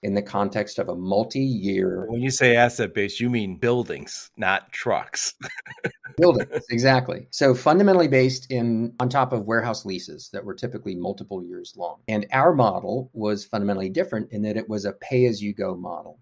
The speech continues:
Speaker 1: So our customers could tap into warehousing capacity on a pay-as-you-go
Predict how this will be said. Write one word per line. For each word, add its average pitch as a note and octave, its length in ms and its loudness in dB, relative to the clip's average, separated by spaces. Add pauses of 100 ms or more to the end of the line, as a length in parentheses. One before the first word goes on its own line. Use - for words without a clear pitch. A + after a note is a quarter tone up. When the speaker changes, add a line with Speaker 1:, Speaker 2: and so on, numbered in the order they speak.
Speaker 1:
So G2 560 2
our G#2 120 0
customers A#2 840 0
could - 260 -8
tap B2 460 -2
into G#2 520 -4
warehousing G#2+ 540 -2
capacity A2 760 -8
on G2 120 -8
a F#2 80 -8
pay-as-you-go F#2+ 1040 -6